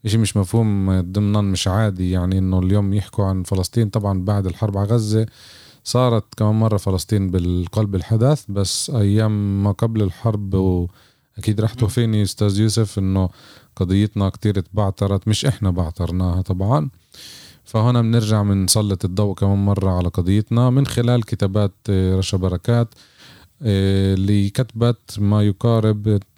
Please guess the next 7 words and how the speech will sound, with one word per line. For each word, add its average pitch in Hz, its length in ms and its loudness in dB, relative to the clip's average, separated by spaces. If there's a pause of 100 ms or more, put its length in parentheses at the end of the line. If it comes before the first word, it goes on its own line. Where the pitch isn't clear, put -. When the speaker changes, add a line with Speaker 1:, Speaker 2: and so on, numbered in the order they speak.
(140)
Speaker 1:
آه، 98 580 2
ال-، 98 600 2 (1300)
اتنين، 110 500 2
أربعة، 110 800 0
ستة، - 880 -2
سبع 110 400 -2
مقالات 90 600 0